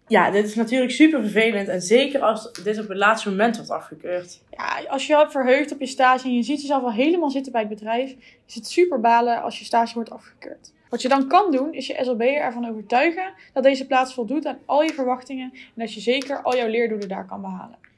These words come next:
Speaker 1: Ja, dit gebeurt zeker en dit lukt ook een aantal, eh, studenten ieder jaar weer. Mocht het nou zo zijn dat jouw S L B'er er toch denkt dat jouw stageplaats niet geschikt is,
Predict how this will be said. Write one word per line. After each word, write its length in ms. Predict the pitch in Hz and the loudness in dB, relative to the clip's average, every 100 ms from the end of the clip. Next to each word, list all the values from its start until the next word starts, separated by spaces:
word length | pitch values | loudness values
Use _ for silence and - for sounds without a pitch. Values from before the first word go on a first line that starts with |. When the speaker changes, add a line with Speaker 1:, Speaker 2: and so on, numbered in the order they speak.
| _ _ - | _ _ -4
Speaker 1:
Ja, 160 | - | -2
dit 200 | 196 226 | 0 0
gebeurt 380 | - 196 262 285 | 0 4 4 4
zeker 300 | 254 269 254 | 4 4 2
en 100 | 220 | -4
dit 120 | 214 | -2
lukt 260 | 214 277 262 | 2 2 2
ook 100 | 247 | -2
een 100 | 226 | 2
aantal, 260 | 226 233 | 2 2
eh, 440 | 220 - - 202 202 | -2 -6 -2 0 0
studenten 480 | - 220 220 226 220 | -2 0 2 2 2
ieder 200 | 285 240 | 4 6
jaar 180 | 202 | 6
weer. 340 | 180 202 311 - - _ _ - | 4 2 0 -4 -18 _ _ 2
Mocht 240 | 233 269 | 4 4
het 100 | 269 | 4
nou 140 | 269 | 0
zo 80 | 254 | 2
zijn 160 | 226 240 | 0 0
dat 120 | 233 | 2
jouw 240 | 226 202 | 4 4
S 60 | 214 | 2
L 60 | 214 | 0
B'er 260 | 208 214 | -2 -2
er 180 | 220 - | -4 -4
toch 260 | 320 359 226 | 0 0 2
denkt 360 | 254 254 233 | 0 0 -2
dat 140 | 214 214 | -4 2
jouw 160 | 214 | 2
stageplaats 1300 | 208 226 233 226 208 - - 208 185 190 190 196 196 | 2 0 0 0 -6 -6 -12 -10 -2 -2 0 -2 0
niet 160 | 233 269 | 0 0
geschikt 440 | 226 - 233 - | -4 -4 -6 -2
is, 320 | 185 139 - | -4 -4 -10